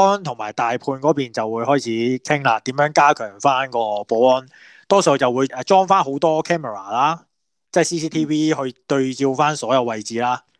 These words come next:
影唔到。本身可能一個地盤呢，即係抌一兩皮嘢去睇C C T V嘅啫。但係如果發生咗呢件事之後，保安公司咪可能要投多啲資源去 set 多啲 cam 去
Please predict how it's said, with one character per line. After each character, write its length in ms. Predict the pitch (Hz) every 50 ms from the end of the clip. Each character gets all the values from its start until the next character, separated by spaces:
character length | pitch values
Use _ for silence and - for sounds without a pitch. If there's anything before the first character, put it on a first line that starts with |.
| _ _ -
影 160 | 127 127 135
唔 40 | 120
到。 120 | 123 131
本 180 | - - 175 -
身 100 | 214 226 196
可 80 | 160
能 120 | 175 190 151
一 120 | 127 180
個 80 | 185 160
地 140 | 139 135 120
盤 120 | 117 110 113
呢， 140 | 147 156 151 _ _ _ _ _ _ _ _ _ -
即 80 | -
係 100 | 170 156
抌 800 | - - 117 123 139 151 165 165 165 170 165 165 165 165 170 165 _ _ _ _ -
一 80 | - 208
兩 180 | 175 139 143
皮 240 | 139 - 117 110 120
嘢 120 | 123 131 131
去 60 | 139
睇 140 | 135 - 135 147
C 140 | 143 - 156
C 100 | 131 139
T 160 | 131 - 143 135
V 180 | 131 120 117
嘅 100 | 120 127
啫。 60 | 131 _ _ - - - -
但 140 | - 143
係 40 | 147
如 40 | 147
果 80 | 190 185
發 100 | 185 160
生 140 | - 190 175
咗 100 | 180 180
呢 140 | 175 180 165
件 300 | 156 143 135 139 147 131
事 300 | - - 131 123 120 117
之 120 | - 170
後， 180 | 143 127 123 120
保 160 | - 135 143
安 40 | 160
公 80 | 160 160
司 120 | 147 160
咪 100 | 151 131 113
可 60 | 143
能 100 | 156 143
要 100 | 120 120
投 200 | - - 104 104
多 280 | 110 139 135 139 143 143
啲 160 | - 151 139
資 200 | - - 147 143 131
源 120 | 113 101 _ _ _ _ _ _ _ _ -
去 40 | 143
set 220 | 143 - - 156
多 140 | 147 156 151
啲 180 | 151 151 151 143
cam 400 | - - 147 139 139 147 139 127
去 320 | 123 113 110 110 107 110